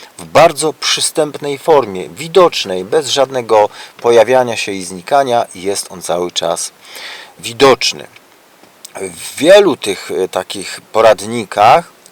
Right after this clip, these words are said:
ten trigger, ten punkt wyzwalania jest pokazywany na sygnałach z generatora.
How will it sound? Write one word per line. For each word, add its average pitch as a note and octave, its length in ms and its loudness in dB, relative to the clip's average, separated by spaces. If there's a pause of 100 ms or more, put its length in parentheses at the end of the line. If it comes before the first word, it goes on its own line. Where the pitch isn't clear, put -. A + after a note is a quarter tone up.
(240)
ten A#2+ 260 -2 (520)
trigger, G2+ 580 0
ten F#2 360 -2
punkt D3 280 -6
wyzwalania G#2 800 0 (640)
jest D#3 420 2
pokazywany B2 1040 0 (120)
na B2 340 0
sygnałach A2 760 2
z - 120 -6
generatora. C3 880 0